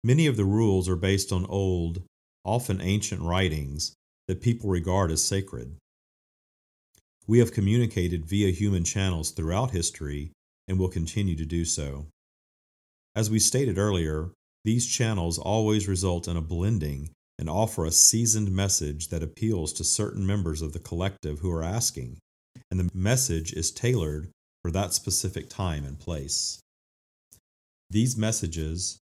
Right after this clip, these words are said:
are often quite pure, messages of positive thought, of light, representing our energy,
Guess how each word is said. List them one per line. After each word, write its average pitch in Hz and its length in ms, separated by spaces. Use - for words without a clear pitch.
are 87 160
often 101 260
quite 127 340
pure, 123 440
messages 113 480
of 82 200
positive 101 460
thought, 76 440
of 90 140
light, 87 560
representing 98 580
our 98 300
energy, 76 520